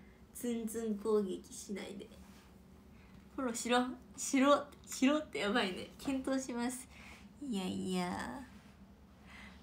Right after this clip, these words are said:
ありがとうございます、ハート。お、直してくれたのね。ありがとうございます。きっとしてるって、絶対してる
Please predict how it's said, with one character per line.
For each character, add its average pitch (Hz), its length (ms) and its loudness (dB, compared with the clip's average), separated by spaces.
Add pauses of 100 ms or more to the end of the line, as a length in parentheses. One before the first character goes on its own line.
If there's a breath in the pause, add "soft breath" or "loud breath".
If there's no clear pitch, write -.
(120)
あ 220 40 -4
り 254 120 2
が 254 140 2
と 220 180 -8
う 202 40 -6
ご 196 100 -4
ざ 220 160 -2
い 240 80 0
ま 226 160 0
す、 233 100 -6 (140)
ハ 202 60 -4
ー 196 80 -4 (120)
ト。 120 220 -6 (1500)
お、 226 140 0 (440)
直 262 180 4
し 320 100 -2
て 220 140 2
く 202 60 2
れ 190 100 4
た 185 100 2
の 156 80 -4
ね。 - 220 -4
あ 208 80 6
り 208 140 4
が 185 80 4
と 160 140 -10
う - 40 -8
ご - 120 -10
ざ - 60 -14
い - 40 -12
ま - 60 -14 (1400 loud breath)
す。 - 80 -10
き - 0 -
っ - 20 -16 (140)
と 415 100 8 (100)
し 539 120 2
て 466 140 4
る 392 140 8
っ - 40 -10
て、 427 120 4
絶 440 260 2
対 554 100 2 (160)
し 571 120 -6
て - 120 -2
る 523 60 4